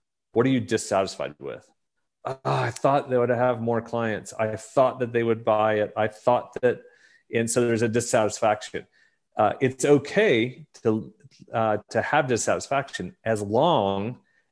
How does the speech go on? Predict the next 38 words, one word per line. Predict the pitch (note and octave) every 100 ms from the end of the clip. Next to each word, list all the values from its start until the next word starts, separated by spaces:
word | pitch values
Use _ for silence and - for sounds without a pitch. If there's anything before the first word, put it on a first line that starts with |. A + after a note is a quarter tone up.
| _
as | A2+ G#2+
your | G#2 G2
vision | G2 G2+ C3 D3+ A#2+ G#2
is | F#2
higher. | - - G2+ D#2 - - _ _ _ _ -
If | A2+
your | D3+ C#3+
dissatisfaction | B2 F3+ F#3+ E3+ D#3+ - C3 - - C#3+ -
is | G#2
higher | - A2+ A#2+ C3+
than | B2 A2+
your | G2
vision, | F2+ F#2 G2+ A2+ E3 G#3+ - _ _ _ _ _ _
you'll | A2 G#2+
have | - G#2+ G#2+
hopelessness. | - A2+ - - - - - -
You'll | G2+
be |
hopeless. | F#2+ F#2+ - G2+ - - _ _ _ _ _
So | - B2
you | A#2 A2+
have | B2+ C3+ C3+
to | A2
dust | G2 G#2+ G2+ -
off | A2
your | C#3
vision. | F3+ G#2+ F#2+ -
What | G2 D3
is | E3+
it | F3+
you | F3
want? | F3+ A3+ A#3+ - _ _
What | -
are | C3
you |
trying | D#3+ F3+
to | F#3+
accomplish? | F#3+ F3 E3+ - G3+ -